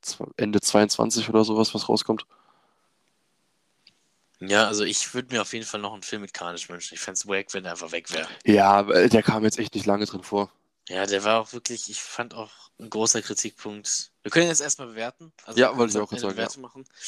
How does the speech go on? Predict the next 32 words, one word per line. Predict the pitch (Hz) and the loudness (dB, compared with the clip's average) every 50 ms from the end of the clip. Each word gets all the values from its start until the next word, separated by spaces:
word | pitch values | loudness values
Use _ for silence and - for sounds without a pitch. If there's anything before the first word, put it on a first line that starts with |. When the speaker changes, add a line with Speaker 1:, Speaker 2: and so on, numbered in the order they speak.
| - - - | -10 -8 -8
Speaker 1:
Ja. | - - - - | -6 -6 -6 -6
Speaker 2:
Wie | 117 123 | -8 -8
viele | 123 - 135 117 | -6 -6 -4 -4
Sterne | - - - 117 120 127 127 | -2 0 0 0 0 0 -2
gibst | 123 127 123 - - - | -6 -8 -8 -6 -8 -8
du | 131 | -6
dem | 131 139 139 147 165 175 _ _ _ _ _ _ _ _ - | -4 -4 -4 -4 -8 -16 _ _ _ _ _ _ _ _ -6
Film? | - 143 156 160 175 _ _ _ _ _ _ _ _ _ _ _ _ _ _ _ _ | -6 -4 -4 -6 -8 _ _ _ _ _ _ _ _ _ _ _ _ _ _ _ _
Speaker 1:
Von | - - - 113 117 117 117 113 104 | -12 -8 -8 -8 -8 -8 -12 -12 -14
fünf | - - 143 156 175 - - | -10 -6 -4 -4 -2 0 0
jetzt | 202 - - | 0 0 0
oder | 170 156 156 | 0 -2 -2
von | - - 135 | -2 -4 -6
Speaker 2:
Von | - - 120 110 | -2 2 4 4
Speaker 1:
zehn? | 107 | 4
Speaker 2:
zehn, | 107 101 95 _ _ | 2 0 -4 _ _
von | - - 98 | -20 -18 -14
zehn | - - 107 | -10 -8 -6
Speaker 1:
Von | 107 101 | -6 -6
Speaker 2:
Sternen. | - 98 98 98 95 _ _ _ _ _ - | -6 -6 -8 -8 -10 _ _ _ _ _ 0
Speaker 1:
zehn. | - 110 | 4 6
Äh, | 107 107 110 104 | 8 8 6 6
sechs | 101 117 113 - - | 4 2 -2 -2 -4
Komma | 113 104 98 | -8 -10 -10
fünf. | 98 98 98 - _ _ _ _ _ _ _ _ _ _ _ | -10 -14 -16 -16 _ _ _ _ _ _ _ _ _ _ _
Speaker 2:
Sechs | - 117 117 - - - | -8 -6 -4 -4 -4 -6
Komma | - 120 110 113 | -8 -14 -16 -14
fünf. | - 135 139 151 156 156 - - _ | -14 -14 -14 -14 -14 -16 -18 -16 _
Ich | - 127 135 135 - - - - _ | -10 -10 -10 -10 -12 -18 -20 -20 _
gebe | - 113 117 117 120 120 | -8 -4 -4 -4 -4 -6
dem | 113 107 | -8 -8
Film | - - 107 104 104 104 | -8 -8 -8 -8 -10 -12